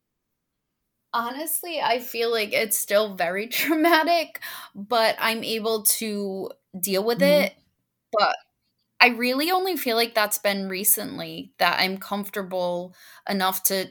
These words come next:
Speaker 1: talk about it. And I, I honestly feel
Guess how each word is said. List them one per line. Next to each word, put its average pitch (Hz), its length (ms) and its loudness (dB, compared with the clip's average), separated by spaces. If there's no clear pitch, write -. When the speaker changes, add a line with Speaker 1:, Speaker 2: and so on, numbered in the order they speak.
Speaker 1:
talk 202 300 4
about 175 340 4
it. 175 200 2
And 185 240 2
I, 190 300 2
I 196 240 4
honestly 233 840 2
feel 196 640 2